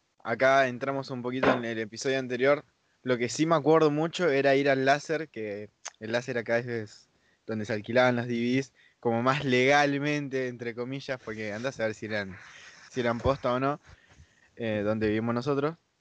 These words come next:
era ir al láser y, y, tipo, era, entrabas y estaba todo lleno de películas y tenía su olor particular como todo,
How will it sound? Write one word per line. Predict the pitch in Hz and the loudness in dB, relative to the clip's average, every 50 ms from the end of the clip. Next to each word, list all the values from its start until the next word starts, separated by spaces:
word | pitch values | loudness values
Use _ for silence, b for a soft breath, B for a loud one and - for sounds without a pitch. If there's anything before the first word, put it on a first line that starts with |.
| _ _ - | _ _ -2
era | 127 139 143 143 | 2 4 6 6
ir | 151 156 | 6 6
al | 151 139 131 | 6 6 6
láser | 135 143 156 - - 175 160 147 - | 4 4 4 2 0 0 0 0 -2
y, | 123 120 120 117 117 113 113 110 110 107 104 95 - _ _ _ _ - | -2 -4 -2 -2 -4 -4 -4 -6 -6 -8 -10 -12 -16 _ _ _ _ -14
y, | 127 131 123 | -10 -10 -8
tipo, | - 135 127 92 127 127 120 | -8 -8 -8 -4 -2 0 2
era, | 127 131 143 151 147 120 104 | 2 2 2 0 -2 -2 -4
entrabas | 123 131 123 120 147 156 151 - 147 | -6 -6 -4 -4 -2 -2 -2 -4 -8
y | |
estaba | 139 - 160 151 143 127 | -8 -4 -2 -2 -2 0
todo | - 151 147 147 | 0 0 0 2
lleno | 135 - 160 151 151 151 | 0 0 0 0 2 2
de | 143 131 | 2 2
películas | 120 110 123 127 143 156 143 151 151 143 139 139 - - | 4 2 2 4 4 4 4 6 4 4 4 2 -2 -10
y | 104 101 | -8 -6
tenía | 110 110 120 123 123 | -2 -2 0 0 -2
su | 123 - 113 | -2 -2 0
olor | 113 123 123 - | 2 2 2 2
particular | - 110 110 117 110 107 113 120 127 131 127 | 0 -2 -2 -2 -4 0 2 4 4 4 2
como | 120 107 104 107 104 | -2 -4 -4 -6 -6
todo, | - 117 117 117 117 113 110 104 101 101 101 104 107 | -4 -4 -2 0 0 0 0 0 0 -2 -2 -4 -6